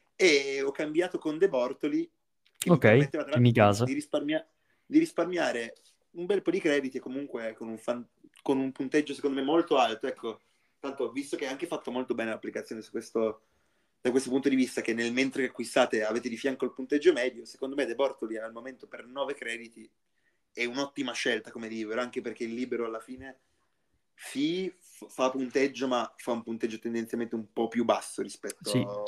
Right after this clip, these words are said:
Speaker 1: agli altri giocatori, quindi ecco, forse risparmiare qualcosina sul libero per metterlo da qualche altra parte è una saggia scelta.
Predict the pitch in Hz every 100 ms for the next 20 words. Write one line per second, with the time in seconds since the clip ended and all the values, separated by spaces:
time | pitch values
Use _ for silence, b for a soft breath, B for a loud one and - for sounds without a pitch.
0 | 101 _ _ _ 107 107 101 107 110 110
1 | 107 104 101 117 113 107 - 101 - _
2 | _ - 135 123 - 135 - _ _ -
3 | 120 123 - 127 135 131 131 127 131 131
4 | 135 131 127 117 117 120 120 123 120 123
5 | 127 123 127 113 110 - 110 - _ _
6 | _ _ _ _ _ 123 120 120 117 123
7 | 113 117 117 - 95 98 - 104